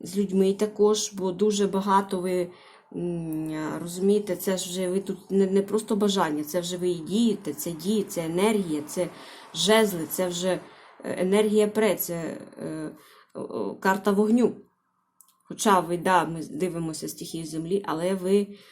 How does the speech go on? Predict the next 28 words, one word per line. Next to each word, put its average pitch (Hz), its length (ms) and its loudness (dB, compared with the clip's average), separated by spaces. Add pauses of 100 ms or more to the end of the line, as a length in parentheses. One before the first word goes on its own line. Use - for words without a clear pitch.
(140)
дуже 196 260 0
багато 190 720 2
працюєте, - 800 -2 (580)
дуже 180 220 0
багато 185 360 2
хочете, 196 420 -2
дуже 190 260 -2
багато 180 380 -4
працюєте. - 580 -10 (1120)
Е, 151 140 -6
то, 196 220 -2
може, 202 260 2
щось 196 320 2
у 190 60 -2
вас 185 200 0
десь 185 320 -2
вилиться, 185 540 -2
бачите, 185 480 -2
що - 440 -8
неякість. 196 800 -2 (460)
Ви 180 100 -4
потеряєте 214 680 4
ту 175 140 -8
форму, 196 600 0 (400)
ви 180 80 -10
потеряєте, 196 680 2
е, - 360 -6 (240)
е, 170 380 -4